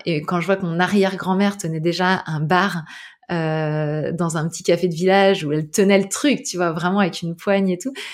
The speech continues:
Je me dis, quelque part, les femmes de ma famille ont déjà fait le chemin avant moi d'oser être qui elles avaient envie d'être,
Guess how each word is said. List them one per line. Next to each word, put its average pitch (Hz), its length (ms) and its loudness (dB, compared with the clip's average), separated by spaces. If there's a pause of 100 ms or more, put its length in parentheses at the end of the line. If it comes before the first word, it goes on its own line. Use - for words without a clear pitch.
Je - 140 -4
me 180 60 0
dis, 185 100 -4
quelque 190 240 2
part, 233 180 4
les 185 120 4
femmes 208 320 2
de 185 80 0
ma 180 160 0
famille 202 400 -2 (360)
ont 175 120 0
déjà 208 300 4 (260)
fait 220 80 6
le 220 60 2
chemin 214 520 2
avant 180 260 -2
moi 202 280 2
d'oser 185 520 2
être 196 200 0
qui - 160 -2
elles 165 200 0
avaient 170 280 0
envie 160 260 -10
d'être, 180 340 -6